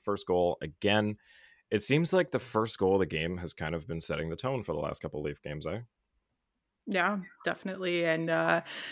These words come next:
Speaker 2: unfortunately, in this case, it was within the first couple minutes, whereas the last game, we set the tone literally twenty-nine seconds, w-, was it,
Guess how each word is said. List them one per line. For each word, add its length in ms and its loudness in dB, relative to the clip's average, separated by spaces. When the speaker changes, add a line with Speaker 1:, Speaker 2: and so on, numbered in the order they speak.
Speaker 2:
unfortunately, 800 8
in 120 8
this 200 2
case, 400 4
it 120 0
was 180 0
within 260 -2
the 60 0
first 420 2
couple 300 2
minutes, 540 -4
whereas 480 0
the 100 -2
last 400 0
game, 340 -2
we 120 -4
set 260 -8
the 80 -6
tone 720 2
literally 460 0
twenty-nine 640 0
seconds, 380 -2
w-, 200 -8
was 240 0
it, 220 2